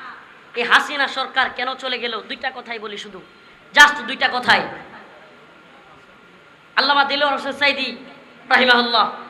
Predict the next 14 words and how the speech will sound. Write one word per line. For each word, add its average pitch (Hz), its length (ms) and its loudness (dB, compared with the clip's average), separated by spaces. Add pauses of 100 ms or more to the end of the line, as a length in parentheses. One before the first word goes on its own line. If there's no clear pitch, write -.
(360)
যখন 254 280 0
জীবিত 262 340 -4
ছিল, 240 280 0 (920)
এদেশের 262 320 0
আলেম 262 300 4
সমাজের 254 380 -2
অনেকেই 247 480 -4 (640)
তার 233 140 2
বিরোধিতা 240 400 -4
করেছে। 214 320 -10
করছে 240 280 -12
কি 277 80 -14
করে 240 160 -6
নাই? 190 140 -12